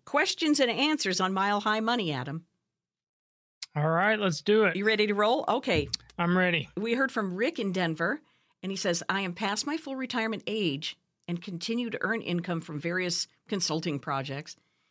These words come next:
Speaker 1: and I'm thinking of filing for Social Security since my business is slow to non-existent right now. Is there a maximum annual earning amount penalty, and will my benefits continue to increase until seventy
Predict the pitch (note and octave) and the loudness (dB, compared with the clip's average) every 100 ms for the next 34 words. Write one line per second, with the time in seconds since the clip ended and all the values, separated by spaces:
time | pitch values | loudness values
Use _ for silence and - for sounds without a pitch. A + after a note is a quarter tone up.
0 | _ F3+ F#3+ F3+ D#4 F4+ A3 E3+ F#3 F#3+ | _ -6 -4 -4 -6 -4 -4 -2 -2 0
1 | G#3 F3+ D#3+ G3 F#3 F3+ - D#3 G#3 G3 | -2 -4 -6 -4 -4 -4 -6 -6 -4 -2
2 | E3+ E3+ D#3+ - D3 - D4 F4 F#3 D3+ | -2 -2 -4 -2 -4 -2 -2 0 0 -2
3 | C#3 - - C3+ C3 G#3 _ _ - D3+ | -2 -4 -4 -4 -4 -6 _ _ -10 -6
4 | D#3 E3+ C3+ D3 G3 - B2 - B2+ - | -2 -2 -4 -6 -8 -8 -10 -8 -10 -8
5 | D3 D#3 C3 - _ _ _ _ _ _ | -8 -6 -8 -10 _ _ _ _ _ _
6 | - F3 C#4+ G3 D#3 G3 A#3+ A#3+ A#3+ C4+ | -4 -2 0 0 2 0 0 -2 -2 -2
7 | D#4 - - F3 F3 D#3+ F3+ G#3 B3 C4 | -4 -8 -4 0 2 2 2 0 0 -2
8 | C4 B3 C4+ B3 F#3+ D#3+ - E3 G3 _ | 0 0 -2 -2 0 0 0 -2 -2 _
9 | _ _ _ _ F3 G3 F3 F#3 G#3+ A3 | _ _ _ _ -2 0 0 0 0 0
10 | G#3 F3 F#3 F#3+ G3+ E3+ - E3+ C#3+ - | -2 0 -2 -2 -4 -6 -4 -2 -2 0
11 | C#4 C4 F#3+ F3+ D#3+ C#3+ - E4 G#3 G#3+ | 0 0 0 0 0 -2 -2 0 0 0
12 | - _ _ - F#3 F3 C4 C#4 G#3 A3+ | -4 _ _ -4 -4 -2 0 0 0 -4
13 | - - - A#3+ C#4+ F3+ D#3 E3 - | -8 -2 0 2 2 0 -2 -4 -8